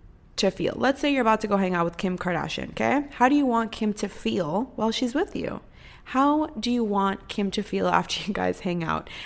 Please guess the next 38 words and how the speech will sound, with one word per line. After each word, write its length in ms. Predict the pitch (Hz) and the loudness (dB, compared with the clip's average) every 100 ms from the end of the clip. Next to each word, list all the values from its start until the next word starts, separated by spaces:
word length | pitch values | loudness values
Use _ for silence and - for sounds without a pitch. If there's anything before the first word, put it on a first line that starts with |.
| - | -2
I 60 | |
mean, 160 | 226 226 | 2 2
right 160 | 220 | 2
now, 120 | 208 190 | 2 0
I 60 | |
think 160 | 214 - | -2 -4
my 140 | 202 | -4
girl 180 | 180 175 | 0 0
is 100 | 170 | 0
maybe 180 | 180 180 | -2 0
a 60 | |
little 140 | 180 170 | 0 -2
heartbroken 840 | - 180 - 233 240 311 339 359 - - - | -2 -2 0 -2 0 0 0 -2 -6 -20 -8
or 140 | - 208 | -2 0
brokenhearted 800 | 208 196 196 175 185 214 285 320 - - - - - | 0 -2 -2 -2 0 2 0 -2 -10 -20 -20 -14 -8
because 420 | 220 214 196 - | 0 2 2 0
her 120 | 202 | -2
and 140 | 196 | -2
Pete 260 | - 214 208 | -4 -4 -4
allegedly 540 | - 185 180 190 202 214 | -2 -2 -2 -4 -6 -8
split 320 | - - 175 | -6 -4 -2
up, 160 | 180 202 | -2 -2
which 120 | 202 | -4
I'm 260 | 185 180 180 | -4 -4 -4
so 320 | - - 180 | -4 0 0
sad 260 | 196 175 170 | 0 -2 -2
about, 300 | 180 202 226 | -2 -2 -2
to 60 | 185 | -4
be 120 | 185 | -4
honest 220 | 180 185 | -2 -2
with 120 | 226 | 0
you. 280 | 254 277 311 - - | 2 0 -2 -10 -14
I 80 | - | -6
thought 180 | - 202 | -2 2
they 80 | 226 | 2
were 120 | 190 | 2
gonna 200 | 180 180 | -2 -4
fucking, 520 | - 180 180 180 180 | -4 -4 -4 -4 -6